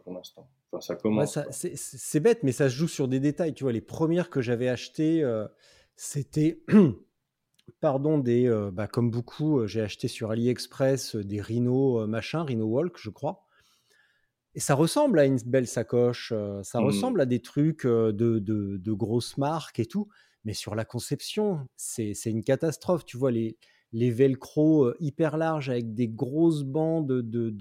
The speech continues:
Speaker 2: de plastique ou de tissu, euh, mal ajustés, ce qui veut dire que ça, ça tient pas et, euh, et ça remonte un petit peu, ça rebique, alors tu te prends les genoux dedans.
Speaker 1: <laughs> Je
Speaker 2: Et
Speaker 1: vois
Speaker 2: même
Speaker 1: ce
Speaker 2: sur
Speaker 1: que
Speaker 2: des
Speaker 1: tu
Speaker 2: marques
Speaker 1: parles.
Speaker 2: plus, euh, un petit peu plus, entre guillemets, « prestigieuses »,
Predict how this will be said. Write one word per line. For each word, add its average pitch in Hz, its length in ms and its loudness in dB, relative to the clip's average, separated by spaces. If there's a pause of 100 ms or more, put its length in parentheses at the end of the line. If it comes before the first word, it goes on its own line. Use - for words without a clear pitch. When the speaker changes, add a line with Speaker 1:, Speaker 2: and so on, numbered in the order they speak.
(120)
Speaker 2:
de 107 140 -4
plastique 147 640 -8
ou 123 60 -4
de 120 120 -4
tissu, - 640 -8 (600)
euh, 107 140 -2
mal 135 240 4
ajustés, 156 560 2
ce 175 80 -8
qui - 120 -10
veut 127 120 0
dire 147 220 0
que 123 100 -2
ça, 123 240 -2
ça 120 180 -2
tient 151 280 -2
pas 165 460 0
et, 123 160 2
euh, 110 240 -2 (340)
et 120 60 -4
ça 131 180 0
remonte 151 460 4
un 127 100 2
petit 131 180 -6
peu, 160 120 0
ça 147 180 0
rebique, 143 420 0
alors 117 200 0
tu 120 140 -10
te - 40 -16
prends 139 200 -2
les 135 120 4
genoux 147 240 2
dedans. 156 400 -2
Speaker 1:
<laughs> 127 240 4
Je 117 120 4
Speaker 2:
Et 113 140 2
Speaker 1:
vois 117 100 6
Speaker 2:
même 117 80 8
Speaker 1:
ce - 60 -6
Speaker 2:
sur 113 100 4
Speaker 1:
que 117 60 4
Speaker 2:
des 123 80 4
Speaker 1:
tu 120 40 4
Speaker 2:
marques 135 300 2
Speaker 1:
parles. 120 100 0
Speaker 2:
plus, 147 460 4
euh, 113 340 4 (600)
un 123 140 -2
petit - 160 -10
peu 131 140 0
plus, 143 300 -2
entre 123 260 0
guillemets, « 120 320 2
prestigieuses », 135 880 -4